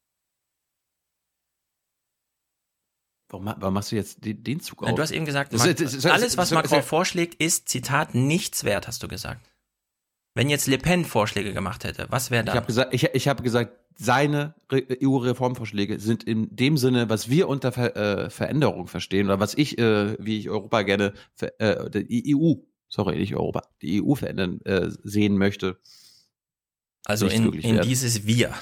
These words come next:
Speaker 2: darfst du mich nicht einbeziehen, wirklich.
Speaker 1: Gut, ja. Ja, du, ich, ich, ich hab, ich hab, ich
Speaker 2: <laughs> Das
Speaker 1: hab das
Speaker 2: ist
Speaker 1: jetzt,
Speaker 2: ja
Speaker 1: äh, weniger für unsere Hörer jetzt alles gemacht, sondern für dich,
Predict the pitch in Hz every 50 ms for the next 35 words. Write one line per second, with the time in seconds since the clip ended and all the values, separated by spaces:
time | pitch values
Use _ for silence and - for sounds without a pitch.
0 | - - 95 101 - - 104 104 104 117 120 - - - - - 101 107 113 -
1 | - - 78 95 92 92 92 - - - 90 - 117 - - 101 95 - - -
2 | 104 - - 131 127 - - - 123 104 - - - _ - 143 - 104 131 151
3 | - - - 202 185 - - 160 - - - - 139 - 180 - - 254 262 -
4 | - 170 202 202 240 220 175 - - 156 208 214 - 190 165 - 190 170 - 175
5 | - - 165 165 156 160 143 175 196 196 240 294 185 165 190 175 147 160 151 180
6 | 214 208 180 151 131 123 - - 131 135 - - 131 123 156 - - 151 143 139
7 | 131 - 135 127 202 202 - -